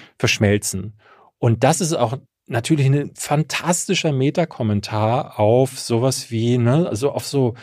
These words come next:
ich will nicht Co-Abhängigkeit sagen, aber ab-, auf, auf Abhängigkeiten in so Beziehungen.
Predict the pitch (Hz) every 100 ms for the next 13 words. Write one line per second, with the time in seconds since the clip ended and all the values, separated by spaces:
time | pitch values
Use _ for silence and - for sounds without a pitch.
0 | - - 135 156 - - 143 208 117 -
1 | 113 104 - - 107 110 101 104 127 147
2 | 117 117 113 - - - _ _ - -
3 | 139 - 175 - 185 123 - 120 107 113
4 | 120 135 151 127 123 127 135 - - 117
5 | 107 90